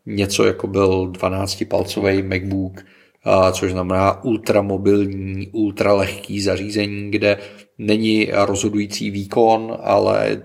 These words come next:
důležitá je elegance, nízká spotřeba,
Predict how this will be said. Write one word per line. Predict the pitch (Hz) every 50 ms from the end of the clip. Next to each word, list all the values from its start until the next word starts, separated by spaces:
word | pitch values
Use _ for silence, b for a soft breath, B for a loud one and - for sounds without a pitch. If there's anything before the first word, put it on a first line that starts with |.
| - -
důležitá | 110 107 107 107 107 101 95 104 101 - 98 98 98
je | 104 107 113
elegance, | - 107 104 107 104 104 104 101 98 - 104 101
nízká | 98 98 98 92 - - - 107 101
spotřeba, | - - - 98 - - - 101 95 98 98 95 95 95